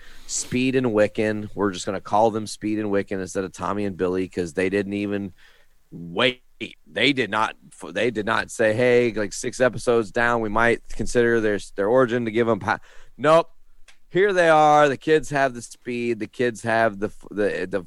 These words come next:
the, fu-, the fucking pa-, I, I was stunned. This episode stunned me. There were too many good things. As a comic book fan, the comic accurate costumes, like, I don't even know, Brando.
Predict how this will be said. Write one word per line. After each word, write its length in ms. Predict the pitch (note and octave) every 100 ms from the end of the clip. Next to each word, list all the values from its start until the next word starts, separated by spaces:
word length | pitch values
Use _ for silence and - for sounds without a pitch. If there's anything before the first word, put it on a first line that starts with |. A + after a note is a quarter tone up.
| -
the, 80 | G2+ - - -
fu-, 240 | F#2+ G#2 F#2+
the 140 | F#2+
fucking 380 | G#2 G#2+ A2 F2+
pa-, 100 | -
I, 300 | E2 G2 E2+ - - - _ -
I 260 | C3+ F3+
was 240 | G3 E3+ B2+
stunned. 720 | - - - F3+ F3 A2 E2+ _ _ _ _ _ _
This 220 | - D3 C3+
episode 640 | D#3 D#3+ E3 - D#3 C#3
stunned 560 | - - C#3+ D3 B2 G#2+
me. 300 | G2+ E2+ - - - - -
There 100 | B2
were 60 |
too 200 | A2+ G3
many 200 | G3 E3+
good 300 | C3 D3+ B2+
things. 340 | C#3 B2 G2+ G2
As 100 | G#2
a 60 |
comic 480 | - C#3 D#3+ D3+ G2
book 180 | A2 -
fan, 540 | A#2+ A2+ G#2 F#2+ E2+ - - _ _ _ _
the 160 | - A2
comic 380 | D3+ D#3+ C#3
accurate 440 | D3+ C3 B2+ A2+ F#2 - - G#2
costumes, 760 | - F3 D#3+ - F3 E3 D#3 B2
like, 340 | G#2 F2 - - _ - - - -
I 100 | -
don't 120 | C#3+ F3
even 180 | F3
know, 180 | F3 D#3+
Brando. 500 | G2 G2+ A#2 C3 C#3+